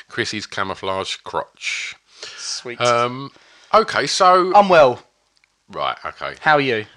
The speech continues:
Speaker 1: Um, yeah, I'm all right. Yeah.
Speaker 2: Yeah.
Speaker 1: Yeah, I'm all right. I'm, I'm actually, um, I've been looking forward to this one.
Speaker 2: <clears throat>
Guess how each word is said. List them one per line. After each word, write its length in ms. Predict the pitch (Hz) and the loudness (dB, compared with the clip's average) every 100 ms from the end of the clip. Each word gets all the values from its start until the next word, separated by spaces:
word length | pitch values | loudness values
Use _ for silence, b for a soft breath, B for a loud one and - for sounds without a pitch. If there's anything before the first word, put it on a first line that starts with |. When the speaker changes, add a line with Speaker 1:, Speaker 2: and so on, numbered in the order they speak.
| _ 104 | _ -2
Speaker 1:
Um, 680 | 98 98 95 98 98 98 - b b b b b b b b b b b b - | 2 2 2 0 -4 -10 -16 b b b b b b b b b b b b -8
yeah, 140 | 226 | -8
I'm 100 | 214 | -6
all 60 | 87 | -8
right. 300 | 156 202 180 - B B B | -10 -10 -12 -16 B B B
Yeah. 120 | - 240 | -6 -4
Speaker 2:
Yeah. 220 | 139 131 139 _ | -4 -10 -16 _
Speaker 1:
Yeah, 120 | 247 269 | -2 0
I'm 40 | |
all 120 | 302 285 | 2 4
right. 100 | 185 | 4
I'm, 80 | |
I'm 160 | 214 240 | 2 0
actually, 480 | 269 285 - 233 208 | -2 -2 -6 -6 -4
um, 220 | 190 180 | -4 -6
I've 120 | - 220 | -10 -8
been 120 | 240 | -10
looking 200 | 254 185 | -8 -8
forward 260 | 254 233 - | -6 -8 -8
to 60 | |
this 180 | 76 - | -10 -12
one. 220 | 80 104 | -12 -14
Speaker 2:
<clears throat> 0 | - | -16